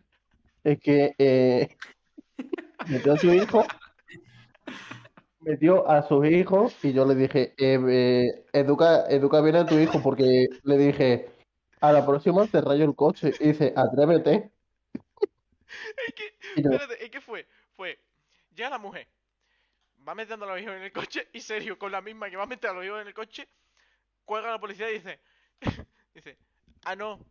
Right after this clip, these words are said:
Speaker 2: que ya está aquí, no sé qué, ya nada, gracias, hasta luego". Cuelga a la policía, con la misma, abre el coche, va al maletero, abre el maletero coche, y dice a la mujer, "A ver si aparcas un poquito mejor, ¿no? No sé qué". Y dice la mujer, <laughs>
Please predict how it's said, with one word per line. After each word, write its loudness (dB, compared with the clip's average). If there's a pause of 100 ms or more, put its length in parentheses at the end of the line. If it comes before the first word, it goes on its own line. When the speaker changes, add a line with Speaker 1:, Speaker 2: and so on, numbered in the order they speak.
(140)
Speaker 2:
que -14
ya -8
está -12
aquí, -12
no -16
sé -14
qué, -10
ya -12
nada, -8
gracias, -10
hasta -18
luego". -14 (460)
Cuelga -8
a -6
la -6
policía, -12 (200)
con -18
la -14
misma, -14
abre -8
el -20
coche, -14
va -8
al -12
maletero, -12
abre -14
el -20
maletero -14
coche, -14 (800)
y -20
dice -12
a -6
la -12
mujer, -16 (680)
"A -12
ver -12
si -10
aparcas -8
un -14
poquito -12
mejor, -8
¿no? -8
No -10
sé -14
qué". -12 (600)
Y -16
dice -12
la -8
mujer, -6
<laughs> -14